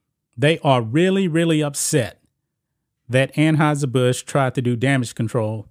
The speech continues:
and tried to, um, I guess you could say they c-, tried to apologize to their base without apologizing. Yeah, that's what they did. And guess what? The base still does not want to buy the beer. And in doing that, and in, and in saying that,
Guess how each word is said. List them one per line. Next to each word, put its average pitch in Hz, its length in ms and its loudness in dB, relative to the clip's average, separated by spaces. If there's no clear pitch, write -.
and 135 180 2
tried 160 400 0
to, 139 200 0
um, 120 280 0
I 139 100 2
guess 165 220 0
you 175 60 -2
could 156 100 -4
say 156 140 0
they 131 160 0
c-, - 180 -20
tried 165 300 2
to 156 100 2
apologize 147 800 0
to 156 60 0
their 143 120 0
base 147 280 -2
without 131 240 0
apologizing. 139 760 0
Yeah, 127 180 -2
that's 170 180 0
what 180 60 0
they 156 80 2
did. 143 220 -2
And 131 80 -4
guess 160 200 0
what? 139 240 -2
The 135 80 0
base 202 460 0
still 208 440 2
does 170 220 2
not 160 240 2
want 151 140 2
to 143 40 -2
buy 147 160 0
the 131 60 -2
beer. 127 240 -2
And 160 200 4
in 139 100 2
doing 170 280 2
that, 165 160 0
and 143 100 2
in, 151 240 2
and 165 140 4
in 135 80 2
saying 143 280 0
that, 147 320 -2